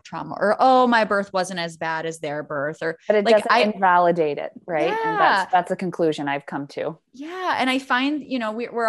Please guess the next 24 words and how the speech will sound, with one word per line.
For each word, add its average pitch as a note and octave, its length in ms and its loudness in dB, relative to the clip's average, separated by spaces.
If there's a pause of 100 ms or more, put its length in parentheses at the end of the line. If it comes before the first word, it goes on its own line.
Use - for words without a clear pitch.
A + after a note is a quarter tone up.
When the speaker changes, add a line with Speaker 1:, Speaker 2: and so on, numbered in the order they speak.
Speaker 1:
always, C#4 340 -4 (680)
you A3 80 -8
know, G3+ 120 -6
maybe G3+ 240 -2
we C4+ 120 -2
try G#3 240 0
to G3 100 0
one F3 180 -4
up F3 220 -6
each F3+ 160 -10
other F3 260 -2
in E3+ 260 -10
the E3 80 -10
positive C#4 420 -4
way, G#3 160 -2
but G3+ 140 -2
I G3+ 100 2
find A3 400 -4
a A3 100 0
lot G3 360 0
of E4 100 -4
times G#3 380 -6
with A#3 200 -6
pregnancy A3+ 960 -4